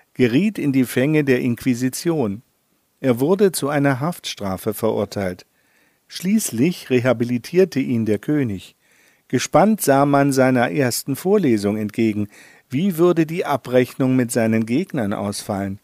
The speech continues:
Pater Louis soll seinen Unterricht mit den Worten begonnen haben,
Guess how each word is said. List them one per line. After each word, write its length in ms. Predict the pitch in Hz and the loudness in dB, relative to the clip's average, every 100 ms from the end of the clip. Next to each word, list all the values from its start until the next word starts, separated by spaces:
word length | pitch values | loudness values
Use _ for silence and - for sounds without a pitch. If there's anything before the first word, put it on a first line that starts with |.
| _ _ _ _ _ _ - | _ _ _ _ _ _ -2
Pater 460 | 123 117 110 117 | 2 2 4 4
Louis 480 | 113 113 113 117 180 - _ _ | 4 2 2 2 0 -6 _ _
soll 300 | - 120 113 | 2 4 6
seinen 320 | 113 110 117 | 4 4 2
Unterricht 640 | - 170 160 123 131 - - - - _ | 0 2 2 4 2 0 -10 -20 -20 _
mit 180 | 127 113 | -2 2
den 220 | 113 104 | 2 2
Worten 400 | 98 120 - 147 | 2 2 0 -2
begonnen 540 | 113 110 107 110 107 | -2 0 2 2 2
haben, 380 | 110 107 104 110 | 2 2 0 -4